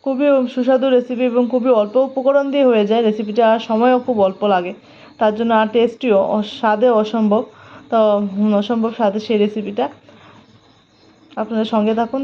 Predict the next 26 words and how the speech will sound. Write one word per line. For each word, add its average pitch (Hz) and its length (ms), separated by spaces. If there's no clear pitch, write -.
দেখতে 214 240
থাকুন। 233 300
আর 196 240
রেসিপি 220 240
প্রথমে 254 300
আমি 269 220
জল 240 180
ফু-, 240 300
ফুটে 247 220
উঠে 262 180
আসলে 254 320
একটু 247 180
ঝোলের 226 380
জন্য 247 200
জল 214 220
দিয়ে 240 160
দিলাম 247 280
মশলা 240 280
কষানোর 226 400
পর। 269 180
তারপর 220 260
আমি 240 200
কাঁচা 233 240
লঙ্কা 240 280
দিয়ে 226 160
দিলাম, 254 240